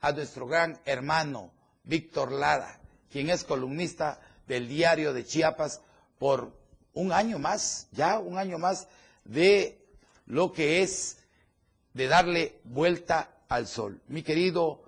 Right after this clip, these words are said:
hermano Víctor Lara, recibe en nombre de todos los que laboramos en esta tu casa, que es la empresa del Diario de Chiapas, y de parte de toda la familia Toledo Coutinho, el abrazo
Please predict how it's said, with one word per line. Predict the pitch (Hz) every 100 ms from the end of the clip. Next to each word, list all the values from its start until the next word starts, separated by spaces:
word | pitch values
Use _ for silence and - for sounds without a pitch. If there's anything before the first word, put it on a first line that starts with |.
| _ _ _ _ -
hermano | 127 156 170 165 151 - -
Víctor | 139 156 - 147 123 - -
Lara, | 127 147 151 143
recibe | 123 143 147 - - 202 110 90 - _ _ _
en | 110 120 139
nombre | 180 170 143
de | 120
todos | - 160
los | 160 135
que | -
laboramos | 113 113 131 151 143 123 - _ _ -
en | 139 196
esta | 202 185 -
tu | 175
casa, | - 147 - 92 - -
que | 147
es | 156
la | 151
empresa | 131 120 165 160 135 - - _ -
del | 123 117
Diario | 143 160 156 127
de | 123
Chiapas, | - 185 190 196 180 - - _ _ _ _ -
y | 151
de | 143
parte | - 165 175 - 151 127 147
de | 131 127
toda | - 185 165 135 - - _ -
la | 123 160
familia | 165 143 131 156 151 123 87 - _ _
Toledo | 123 123 147 131
Coutinho, | 117 107 190 190 170 - _ _ _ -
el | 135 120
abrazo | 131 160 - 151